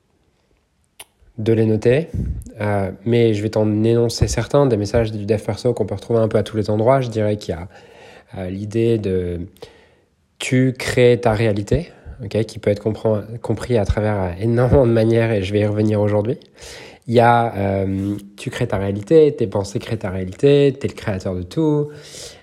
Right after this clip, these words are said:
euh, définis ta vision, euh, la vie est un miroir. Voilà. Euh, il y en, il y en a sûrement plein d'autres, euh, mais c'est cela que j'ai envie d'adresser aujourd'hui,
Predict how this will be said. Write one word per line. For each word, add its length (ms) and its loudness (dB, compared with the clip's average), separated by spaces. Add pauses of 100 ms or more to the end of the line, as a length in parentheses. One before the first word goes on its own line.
(100)
euh, 760 -2 (1400)
définis 480 -2
ta 140 -2
vision, 640 4 (720)
euh, 440 -2 (760)
la 160 4
vie 160 2
est 120 4
un 80 2
miroir. 760 2 (2000)
Voilà. 260 -8 (460)
Euh, 200 -10
il 80 -12
y 40 -4
en, 120 -4
il 80 -8
y 60 -2
en 60 0
a 80 -2
sûrement 340 2
plein 240 0
d'autres, 440 -2 (600)
euh, 500 -4 (380)
mais 240 2
c'est 160 -2
cela 360 2
que 60 -4
j'ai 60 0
envie 180 0
d'adresser 520 0
aujourd'hui, 380 0